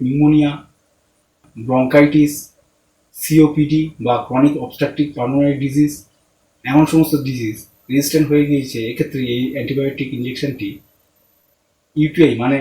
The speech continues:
ইউরিনারি ট্র্যাক্ট ইনফেকশন রেজিস্ট্যান্ট হয়ে গিয়েছে, সেক্ষেত্রে এই অ্যান্টিবায়োটিকটি ব্যবহার করা হয়। তাছাড়া এমডিআর টিবি মানে মাল্টি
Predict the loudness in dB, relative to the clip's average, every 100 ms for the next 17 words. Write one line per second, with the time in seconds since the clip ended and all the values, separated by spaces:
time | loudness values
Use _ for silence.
0 | -4 -16 _ _ _ _ 4 6 8 6
1 | 6 4 4 4 2 2 2 0 -2 -10
2 | _ _ -4 -4 2 2 4 2 2 2
3 | 2 0 -6 -8 -4 -4 -2 -4 -2 -4
4 | -6 _ -10 -8 -4 -6 -8 -10 -14 -12
5 | -10 -8 -8 -8 -10 -10 -14 _ _ _
6 | _ _ _ -4 0 -2 -4 -14 _ _
7 | _ _ _ _ _ _ _ _ _ _
8 | _ _ _ _ _ _ 0 2 2 2
9 | 0 0 0 -2 0 -2 -2 -4 -12 _
10 | _ -4 -4 0